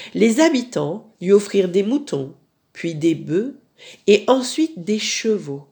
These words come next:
Le dragon les dévorait, ne laissant que leurs os, jusqu'à ce qu'il n'ait plus d'autre choix que celui de sacrifier des habitants. Il tirait au sort le nom des malheureux,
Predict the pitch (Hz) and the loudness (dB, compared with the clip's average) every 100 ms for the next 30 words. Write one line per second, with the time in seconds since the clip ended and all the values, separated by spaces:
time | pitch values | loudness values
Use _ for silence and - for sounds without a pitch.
0 | _ _ _ _ - - 156 185 175 185 | _ _ _ _ -20 -8 4 6 6 4
1 | 180 202 190 160 147 226 240 190 170 165 | 4 4 2 0 -2 0 2 2 2 -2
2 | 190 214 - 165 180 180 190 - 220 262 | -4 -8 -14 0 2 4 0 -2 -4 -4
3 | - _ _ _ 277 370 - 185 175 202 | -8 _ _ _ 0 0 -2 2 4 4
4 | 202 170 - - - _ _ _ _ _ | 2 -12 -10 -10 -10 _ _ _ _ _
5 | _ _ _ _ _ 170 180 - 240 - | _ _ _ _ _ -8 -4 -2 -4 -6
6 | - 160 156 175 175 214 214 165 165 151 | -8 -8 0 -2 -2 -8 0 0 -2 -8
7 | - - 160 254 - - - - 208 - | -6 -4 -4 -6 -12 -20 -20 -2 0 2
8 | 226 208 185 185 220 214 175 - 233 202 | 2 4 2 4 0 0 -4 -2 -2 0
9 | 202 208 214 185 202 _ _ _ _ _ | 0 -2 -6 -8 -8 _ _ _ _ _
10 | - - - 214 196 220 - 285 233 - | -20 -20 -4 -2 -2 -4 0 4 2 2
11 | 202 202 - 160 156 165 185 185 214 180 | 0 -2 -2 -2 -2 0 0 0 0 0
12 | 175 170 247 208 196 156 175 | 2 2 4 4 0 -4 -10